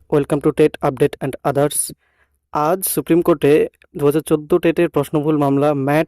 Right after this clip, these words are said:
পনেরোশো চুরানব্বই শুনানি ছিল। কোর্ট নম্বর পাঁচে শুনানি হলো। চলো দেখো শুনানির ভিডিওটা কি কি হলো শুনানিতে। শুনানি ভিডিওটা দেখো, তারপরে আমি বলে দিচ্ছি ঠিক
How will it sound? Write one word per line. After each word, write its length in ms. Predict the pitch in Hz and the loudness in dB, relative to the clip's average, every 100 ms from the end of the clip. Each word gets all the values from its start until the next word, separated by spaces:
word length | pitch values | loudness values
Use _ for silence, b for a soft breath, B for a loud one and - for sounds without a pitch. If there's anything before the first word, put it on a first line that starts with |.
| - | -2
পনেরোশো 340 | 147 147 151 | -2 0 -2
চুরানব্বই 420 | - 147 143 147 | -4 -2 0 2
শুনানি 300 | 143 156 151 160 | 2 2 2 0
ছিল। 180 | 147 135 151 b b b b b - | 0 -2 -4 b b b b b 0
কোর্ট 140 | 151 147 | 0 2
নম্বর 180 | 160 165 | 0 0
পাঁচে 260 | 147 143 156 | -2 -2 -2
শুনানি 300 | 151 151 147 | 0 2 2
হলো। 220 | 139 160 208 _ _ _ _ - 113 | 2 0 -2 _ _ _ _ -16 -6
চলো 200 | - 165 | -2 0
দেখো 380 | 156 151 180 185 | 0 0 2 2
শুনানির 460 | - 156 156 156 151 - 156 | 0 0 4 2 2 -6 -6
ভিডিওটা 380 | 135 151 147 160 | 0 2 2 0
কি 140 | - | -2
কি 120 | 143 156 | -2 0
হলো 220 | 135 143 175 | 2 2 2
শুনানিতে। 440 | 147 143 143 170 202 _ _ _ _ _ - | 0 2 2 0 -2 _ _ _ _ _ -4
শুনানি 280 | 147 151 151 | 2 2 2
ভিডিওটা 320 | 147 147 151 | 2 2 2
দেখো, 200 | 143 160 | 0 -2
তারপরে 260 | 147 135 143 | -2 -2 0
আমি 100 | 143 | 0
বলে 160 | 139 143 | -2 -4
দিচ্ছি 240 | - - | -8 -6
ঠিক 180 | 170 151 | -4 -6